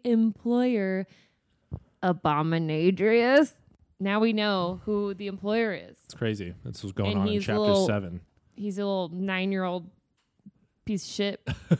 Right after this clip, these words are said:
Speaker 1: He's probably
Speaker 2: <laughs>
Speaker 1: nine at this point, right?
Speaker 2: No, he's only, he's, like, ten still. I mean, it's only, like, Dark Age is, like, two or three months afterwards.
Speaker 1: Oh, yeah,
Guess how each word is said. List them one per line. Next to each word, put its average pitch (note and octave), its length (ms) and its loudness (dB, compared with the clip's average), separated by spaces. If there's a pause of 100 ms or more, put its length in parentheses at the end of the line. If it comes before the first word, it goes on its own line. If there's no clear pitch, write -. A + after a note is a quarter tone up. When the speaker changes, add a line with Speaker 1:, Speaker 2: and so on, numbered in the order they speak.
Speaker 1:
He's - 120 0
probably G3 280 0
Speaker 2:
<laughs> - 20 -6
Speaker 1:
nine E3 320 -6
at D#3+ 100 -12
this E3 160 -10
point, F3+ 200 -12
right? - 180 -14 (680)
Speaker 2:
No, A#2 140 -2
he's A#2 160 -2
only, F2+ 240 -4
he's, G#2+ 200 -8
like, F#2+ 220 -8
ten F2 340 -10
still. F2 380 -8
I F#2+ 60 -6
mean, F2 340 -6 (300)
it's - 140 -4
only, G#2+ 160 4
like, F2+ 220 -2 (340)
Dark G#2+ 240 -8
Age G#2 120 0
is, F#2+ 60 -8
like, F2+ 220 -10
two G2+ 160 -6
or F2 80 -6
three F#2 180 -8
months F#2 280 -6
afterwards. G#2 520 -6 (160)
Speaker 1:
Oh, - 80 -6
yeah, G#3 140 -6